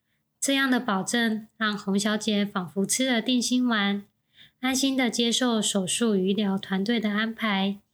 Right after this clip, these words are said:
并且在术后第五天恢复良好，出院返家。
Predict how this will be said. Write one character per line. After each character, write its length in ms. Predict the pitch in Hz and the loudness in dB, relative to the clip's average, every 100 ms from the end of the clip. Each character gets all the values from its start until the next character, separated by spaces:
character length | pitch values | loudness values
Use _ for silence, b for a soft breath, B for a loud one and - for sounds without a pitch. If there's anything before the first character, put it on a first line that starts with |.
| _ _ _ | _ _ _
并 180 | - 262 | -2 0
且 240 | 247 226 196 | 2 2 0
在 320 | 226 214 202 | 0 0 0
术 240 | - 233 | 0 0
后 280 | 208 226 208 | 0 0 0
第 200 | 208 240 | 0 0
五 140 | 196 | 0
天 300 | 196 233 233 | -2 -2 -2
恢 240 | 233 254 254 | -2 -2 -2
复 180 | 262 269 | 0 -2
良 240 | 202 190 | 0 -2
好， 340 | 190 196 170 _ - | -2 -2 -4 _ -8
出 180 | - 220 | -2 2
院 240 | 233 202 | 2 0
返 220 | 196 160 | -4 -6
家。 460 | - 220 220 233 | -4 -2 0 -2